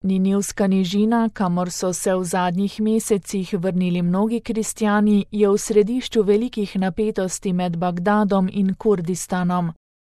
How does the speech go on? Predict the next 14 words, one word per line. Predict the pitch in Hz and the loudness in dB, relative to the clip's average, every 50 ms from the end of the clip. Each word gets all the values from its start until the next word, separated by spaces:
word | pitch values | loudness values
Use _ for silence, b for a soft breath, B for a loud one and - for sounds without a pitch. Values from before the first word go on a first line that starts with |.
| _ _ _ _ - - | _ _ _ _ -6 -2
Kaldejski | 190 185 180 170 185 185 196 196 - - 208 196 | -2 0 0 0 0 0 0 -2 -2 -4 -4 -2
patriarh | - 202 196 - - 196 202 202 196 202 214 226 214 - 220 | 0 0 -2 0 0 0 0 2 2 2 2 0 -2 -2 -2
Luis | 220 202 196 190 185 180 175 170 - - | 0 2 2 2 2 0 -2 -4 -4 -2
Rafael | 190 185 180 180 175 - - 180 175 170 170 | -2 0 0 0 -2 -2 -2 -2 -2 -2 -2
Sako | - - - 202 202 220 208 - 240 226 | -2 -2 0 0 0 0 0 0 0 0
je | 220 196 190 185 | 0 0 0 0
na | 180 180 180 | 0 0 0
vlado | 180 180 180 180 180 175 185 180 | 0 0 -2 -2 0 0 -2 -2
v | 170 | -2
Bagdadu | 165 180 175 170 170 170 196 202 208 220 208 226 208 | -2 -2 -2 -2 -2 -2 0 2 2 2 2 2 2
namenil | 190 190 190 208 233 247 240 226 202 | 2 2 2 0 0 0 2 2 0
poziv | 180 - 196 190 190 170 - 233 233 220 208 196 | 0 0 0 0 0 -2 -2 0 0 0 0 0
in | 202 190 180 180 | 0 0 2 2
izpostavil, | 180 180 170 - - 185 180 170 - - - 226 226 233 220 226 220 190 | 0 0 -2 -4 -4 -4 -4 -4 -4 -4 -2 0 0 0 2 2 0 0